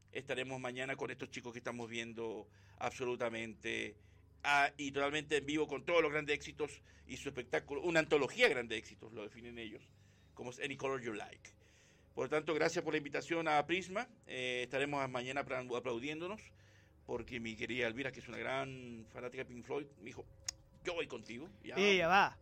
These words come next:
Speaker 1: Ella va, y dijo, "Yo, cuenta conmigo, vamos". Y estaremos ahí aplaudiendo a estos chiquillos, eh, de la región de Valparaíso, la quinta región, chicos porteños con mucho talento. Así que ahí estaremos y
Speaker 2: Y
Speaker 1: bueno.
Speaker 2: vamos con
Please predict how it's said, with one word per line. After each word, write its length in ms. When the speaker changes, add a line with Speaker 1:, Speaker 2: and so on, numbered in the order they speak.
Speaker 1:
Ella 240
va, 300
y 160
dijo, 180
"Yo, 140
cuenta 280
conmigo, 320
vamos". 320
Y 220
estaremos 420
ahí 180
aplaudiendo 400
a 20
estos 160
chiquillos, 680
eh, 580
de 400
la 100
región 200
de 80
Valparaíso, 680
la 100
quinta 320
región, 320
chicos 260
porteños 520
con 180
mucho 240
talento. 200
Así 220
que 320
ahí 140
estaremos 540
y 140
Speaker 2:
Y 20
Speaker 1:
bueno. 160
Speaker 2:
vamos 220
con 280